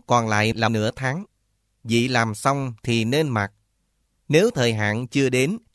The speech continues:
lại nghĩ rằng mùa nóng còn lại là một tháng,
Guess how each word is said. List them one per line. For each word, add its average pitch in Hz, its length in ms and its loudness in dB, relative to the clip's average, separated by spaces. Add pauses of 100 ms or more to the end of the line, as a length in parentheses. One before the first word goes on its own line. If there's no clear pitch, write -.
lại 110 220 0
nghĩ 117 200 -2
rằng 107 320 -2 (600)
mùa 123 220 4
nóng 127 380 -2
còn 113 240 2
lại 104 340 0
là 113 220 -2
một 104 280 -2
tháng, 127 300 -6